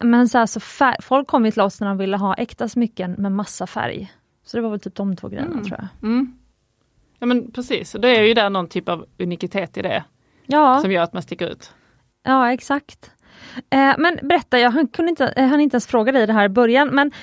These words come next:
Speaker 1: kan inte du berätta vad du har på dig för smycken idag?
Speaker 2: Mm, ja, men jag har en ring på mig och ringarna är väl våra absoluta storsäljare.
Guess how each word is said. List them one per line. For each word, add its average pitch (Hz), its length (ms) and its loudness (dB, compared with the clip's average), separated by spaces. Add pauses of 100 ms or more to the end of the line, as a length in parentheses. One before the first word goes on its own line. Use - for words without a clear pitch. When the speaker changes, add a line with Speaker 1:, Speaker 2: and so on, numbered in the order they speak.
(140)
Speaker 1:
kan 339 140 0
inte 370 140 2
du 392 140 6
berätta 339 300 0
vad 220 140 -4
du 226 140 -2
har 196 120 -2
på 196 240 0
dig 185 160 -2
för - 100 -6
smycken 220 540 -2
idag? 277 640 0 (360)
Speaker 2:
Mm, 247 260 0
ja, 233 80 0
men 254 120 4
jag 277 100 4
har 294 180 4
en 247 60 -2
ring 175 280 -4
på 175 180 -6
mig 202 300 -2
och 214 180 0
ringarna 233 440 2
är 226 80 4
väl 196 140 0
våra 170 560 2
absoluta - 420 -6
storsäljare. - 680 -4